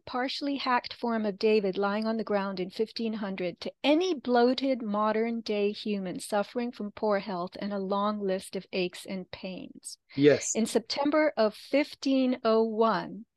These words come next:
Speaker 1: the young artist Michelangelo put his magic hands to the marble, and the svelte six-ton hero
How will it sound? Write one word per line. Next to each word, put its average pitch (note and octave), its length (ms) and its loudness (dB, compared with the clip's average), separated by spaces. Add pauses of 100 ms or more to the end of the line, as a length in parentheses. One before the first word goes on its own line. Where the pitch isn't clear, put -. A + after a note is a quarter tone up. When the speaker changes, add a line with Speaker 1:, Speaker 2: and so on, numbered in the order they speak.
(300)
Speaker 1:
the G3+ 100 4
young B3+ 420 4
artist B3 460 4
Michelangelo B3+ 880 2
put - 260 -2
his A#3+ 200 2
magic C#4+ 520 -2
hands C#4+ 500 -2
to - 100 -2
the B3+ 120 2
marble, B3 680 2
and A3 160 0
the G#3+ 80 0
svelte A#3+ 760 2
six-ton - 800 -2
hero G#3+ 640 0